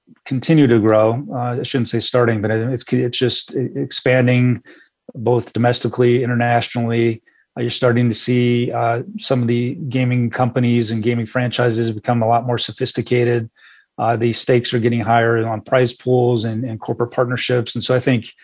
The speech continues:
the esports, you know, gaming industry is, is definitely here to stay and will be on, on a growth curve, uh, in the coming years. Then you're also seeing, uh, multi-use developments around stadiums, arenas, practice facilities. It's no longer about just the physical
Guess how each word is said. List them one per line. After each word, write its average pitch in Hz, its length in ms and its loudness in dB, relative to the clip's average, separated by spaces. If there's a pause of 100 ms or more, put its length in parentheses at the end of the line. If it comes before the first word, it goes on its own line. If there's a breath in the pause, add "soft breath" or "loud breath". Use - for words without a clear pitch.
(300 loud breath)
the 117 300 0
esports, 131 640 0
you 160 80 -4
know, 120 100 -2
gaming 120 320 0
industry 120 500 2
is, 113 220 0
is 117 180 -4
definitely 123 760 0
here 127 220 0
to 123 80 0
stay 120 440 2
and 110 240 -4 (560 soft breath)
will 113 140 -4
be 117 180 2
on, 117 220 2
on 120 180 -4
a 113 60 -6
growth 113 300 0
curve, 113 480 0
uh, 120 180 0
in 120 160 -2
the 117 80 -6
coming 117 240 -2
years. 117 520 -2 (420 soft breath)
Then 147 100 2
you're 160 100 6
also 180 160 2
seeing, 147 480 4
uh, 131 320 4
multi-use 139 480 0
developments 117 640 0
around 117 480 0
stadiums, 120 600 0
arenas, 117 600 0
practice 117 420 -2
facilities. 117 680 0
It's 117 180 -6
no 131 140 2
longer 120 320 2
about 117 260 2
just 120 240 -4
the 117 80 -6
physical 117 640 0